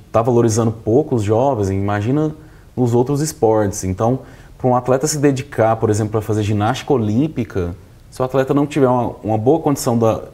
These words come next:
da família pra sustentar ele nos estudos,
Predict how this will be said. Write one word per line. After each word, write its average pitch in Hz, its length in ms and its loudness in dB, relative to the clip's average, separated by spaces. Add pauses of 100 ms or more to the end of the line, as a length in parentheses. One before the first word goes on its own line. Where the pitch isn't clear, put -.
da 98 100 -2
família 104 840 0 (320)
pra 98 100 -6
sustentar 113 640 0
ele 110 340 2
nos 104 160 -4
estudos, 110 840 -2